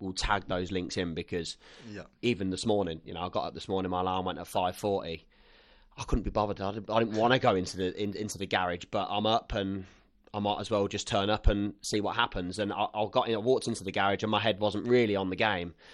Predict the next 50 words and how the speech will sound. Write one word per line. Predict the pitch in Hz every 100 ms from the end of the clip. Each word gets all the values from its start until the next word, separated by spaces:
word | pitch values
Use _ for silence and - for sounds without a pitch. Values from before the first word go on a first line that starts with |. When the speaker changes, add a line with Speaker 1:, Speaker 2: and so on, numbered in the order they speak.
| - - _
Speaker 1:
I | -
looked | 120 -
at | -
the |
weights | 95 95 90 -
and | 98
they |
looked | 90 90
heavy. | - 90 80 78 _ - -
And | 95
I | 98
thought, | - 95 87 - -
<sighs> | - - -
you | 95
know, | 90
do | 110
I | 107
really | 113 110
wanna | 107 98
be | 104
in | 98
here? | 95
I | 120
could | -
just | 110
go | 95
back | 82 85
inside | 87 - 92 87
and | 90
just | 95 -
go |
and | 107
get | 101 98
a |
drink, | 101 107 101
have | 113
a | 104
chill | - 107
out, | 98
and | 101
then | 95
take | 113 90
the |
dog | 92 95
out | 87 87 - -
and | 92
pretend | 101 123 98
I've | 90
done | 87
it. | 87